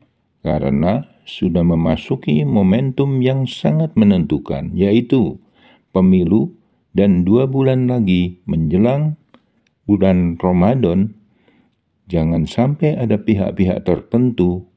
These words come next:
pemain yang sengaja membuat harga minyak goreng ini tidak stabil," ujar Ahmad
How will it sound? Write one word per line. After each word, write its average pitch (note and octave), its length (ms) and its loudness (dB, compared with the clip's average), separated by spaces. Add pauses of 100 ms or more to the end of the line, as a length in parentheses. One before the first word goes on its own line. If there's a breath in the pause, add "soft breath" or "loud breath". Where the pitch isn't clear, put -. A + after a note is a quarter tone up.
(120)
pemain F2+ 560 -2
yang G#2+ 240 2
sengaja B2 480 -2
membuat G#2+ 480 0
harga E2+ 320 -2
minyak E2+ 320 -2
goreng D#2 320 -2
ini D#2 160 -4
tidak - 320 -6
stabil," D#2+ 640 -6 (720 soft breath)
ujar D#2+ 560 -6
Ahmad G2 480 -4